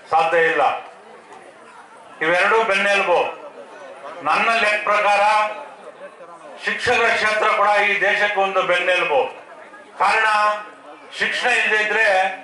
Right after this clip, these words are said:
ನಾವು ಬೇರೆ ದೇಶಗಳಿಗೆ ಸರಿಸಾಟಿ ಆಗೋಕ್ಕೆ ಸಾಧ್ಯ ಇಲ್ಲ.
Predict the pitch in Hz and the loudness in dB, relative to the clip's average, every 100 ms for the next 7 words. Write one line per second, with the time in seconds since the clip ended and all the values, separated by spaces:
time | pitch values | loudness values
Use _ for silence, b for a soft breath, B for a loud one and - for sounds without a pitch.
0 | - - - - - - - - 165 190 | -18 -20 -20 -20 -20 -20 -20 -2 2 2
1 | 180 170 202 233 220 202 190 190 196 196 | 2 0 2 2 2 0 0 -2 0 2
2 | 202 175 180 - - - - - - 185 | 2 2 -2 -8 -18 -20 -20 -14 -2 -2
3 | 220 - 214 202 185 190 185 175 170 175 | 0 0 2 2 2 0 -2 -2 2 2
4 | 196 196 196 | 2 2 4